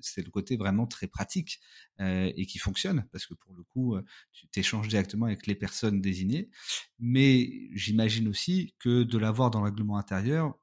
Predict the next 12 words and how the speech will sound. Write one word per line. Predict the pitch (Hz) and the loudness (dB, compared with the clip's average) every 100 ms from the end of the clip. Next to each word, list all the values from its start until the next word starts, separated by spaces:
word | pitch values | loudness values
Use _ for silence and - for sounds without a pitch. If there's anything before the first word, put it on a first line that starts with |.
| - | -10
vous | |
permet | 104 107 98 120 143 | -4 0 2 2 0
de, | 117 110 127 110 - - - | 0 0 2 0 -4 -12 -8
d'avoir | 98 110 | -2 0
une | 104 98 | 0 0
sorte | 120 110 | 0 0
de, | 101 95 | 0 -2
de | 101 104 | -2 -2
backup | 98 104 - 123 120 - - _ | 0 -2 0 -2 -2 -8 -10 _
quoi | 131 | -8
qu'il | 120 113 104 | -6 -4 -2
arrive, | 113 180 143 | -2 -2 -4